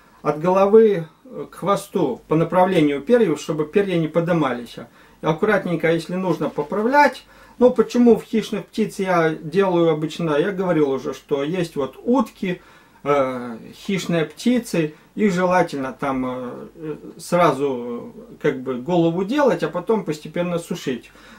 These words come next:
Э, у других птиц, там, тетеревинных, э, тех же самых фазанов, куропаток, уврановых, э,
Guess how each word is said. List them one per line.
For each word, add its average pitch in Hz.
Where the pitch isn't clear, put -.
Э, 131
у 156
других 214
птиц, 160
там, 147
тетеревинных, 202
э, 135
тех 160
же 147
самых 151
фазанов, 190
куропаток, 175
уврановых, 175
э, 147